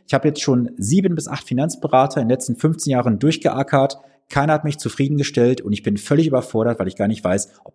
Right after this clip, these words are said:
das, was ich bisher gemacht habe, richtig ist und wo noch so die ganzen Lücken sind, die ich habe.“ Okay, wir haben das Ganze aufgearbeitet in einer sehr, sehr mühseligen Arbeit über mehrere Monate.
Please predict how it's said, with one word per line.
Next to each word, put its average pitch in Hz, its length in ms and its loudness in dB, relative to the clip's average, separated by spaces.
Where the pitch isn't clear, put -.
das, 147 200 2
was 127 120 2
ich 120 40 -6
bisher 107 240 -2
gemacht 107 260 -2
habe, 98 280 0
richtig 131 480 2
ist 180 260 0
und 107 120 -8
wo 131 60 2
noch 139 140 2
so 135 280 2
die 120 100 -4
ganzen 123 400 2
Lücken 156 260 2
sind, 92 240 -4
die 80 60 -6
ich - 120 -12
habe.“ 73 280 -12
Okay, - 480 -2
wir 156 120 0
haben 208 100 4
das 202 160 0
Ganze 165 260 -2
aufgearbeitet 160 720 0
in 135 160 -2
einer 120 380 0
sehr, 143 320 2
sehr 175 120 2
mühseligen 139 480 2
Arbeit 123 320 0
über 110 140 -2
mehrere 101 400 0
Monate. 139 580 -2